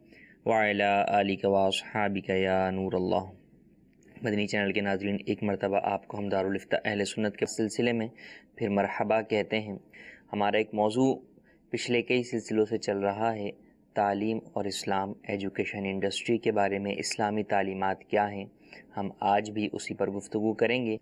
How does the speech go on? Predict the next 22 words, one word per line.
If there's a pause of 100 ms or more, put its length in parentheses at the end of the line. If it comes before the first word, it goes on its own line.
आइए
इब्तिदा
करते
हैं
दुरूद
पाक
की
फजीलत
से।
चुनाचे
नबी
रहमत (1080)
शफ़ी
उम्मत
सल्लल्लाहु
ताला
अलैहि
वालिहि
वसल्लम
ने
इरशाद
फरमाया,